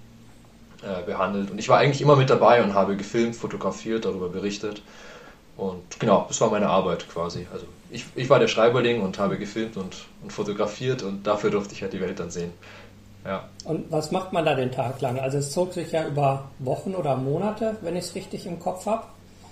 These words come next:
Speaker 2: Äh, also die ganze Tour von Anfang bis Ende. Was treibt man da? Also wie, wie, wie kann man sich das vorstellen?
Speaker 1: Mm,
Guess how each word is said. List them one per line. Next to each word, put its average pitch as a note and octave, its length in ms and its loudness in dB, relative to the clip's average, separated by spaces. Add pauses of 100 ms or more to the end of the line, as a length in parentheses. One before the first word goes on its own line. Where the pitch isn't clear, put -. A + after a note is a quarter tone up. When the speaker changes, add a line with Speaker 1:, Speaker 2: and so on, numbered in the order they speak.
(380)
Speaker 2:
Äh, D#3 280 2
also C#3+ 240 -2
die C#3 80 -2
ganze D3 340 0
Tour E3 220 -4
von D#3 160 -4
Anfang D3 340 -2
bis C3+ 160 -6
Ende. E3 460 -2 (340)
Was - 160 -4
treibt - 300 -4
man C#3 160 0
da? A2+ 240 -2 (100)
Also C3 240 -4
wie, C#3+ 100 0
wie, C#3+ 160 0
wie C#3+ 120 -2
kann D3+ 160 -2
man C#3+ 100 -2
sich C#3+ 100 -4
das C3 140 -2
vorstellen? C3+ 480 -4 (1200)
Speaker 1:
Mm, C3 280 0